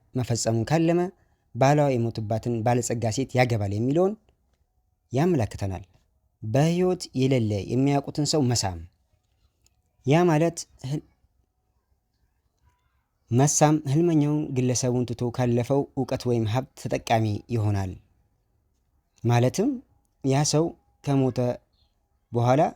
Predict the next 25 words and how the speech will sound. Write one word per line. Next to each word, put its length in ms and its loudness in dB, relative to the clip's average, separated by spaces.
ግለሰቡ 540 2
ትቶት 300 -8
ካለፈው 420 0
እውቀት 300 -4
ወይም 240 0
ሀብት 300 -2
ተጠቃሚ 500 -4
ይሆናል 320 0
የሚለውን 400 -2
ያመለክተናል። 680 -4
የሚያውቁትን 800 0
ሟች 320 -2
መሳም 340 -2
ህልመኛው 480 4
ፈጽሞ 380 -2
ካልጠረጠረው 720 -2
ወገን 280 2
ገንዘብ 340 0
እንደሚያገኝ፣ 460 -2
ምናልባትም 540 -2
ከገዛ 360 0
ወራሹ 280 0
ጋር 140 0
በሽርክና 540 0
የሚሰራ 440 0